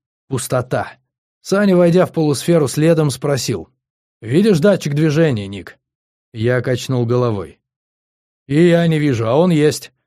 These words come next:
Что-то же включает освещение, когда сюда заходишь. Феноменально, да? Свет есть, а лампочек нет. Пошли в центр, покажу одну фиговину».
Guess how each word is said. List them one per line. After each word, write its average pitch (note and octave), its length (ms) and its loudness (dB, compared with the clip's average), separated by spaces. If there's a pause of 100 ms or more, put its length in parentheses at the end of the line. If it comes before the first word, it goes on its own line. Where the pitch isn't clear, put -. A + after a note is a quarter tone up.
(140)
Что-то C#3+ 340 -2
же B2 100 0
включает D#3+ 460 0
освещение, C#3+ 560 0
когда C3 280 -2
сюда B2+ 260 -2
заходишь. A#2 540 -6 (440)
Феноменально, D3+ 600 2
да? E3 340 -2 (640)
Свет D3 340 0
есть, F3 380 0 (100)
а G2+ 160 -6
лампочек B2+ 400 -4
нет. B2+ 320 -4 (800)
Пошли C3 340 2
в F3 60 -2
центр, E3 340 0
покажу D3 400 2
одну C#3+ 200 0
фиговину». A#2+ 600 0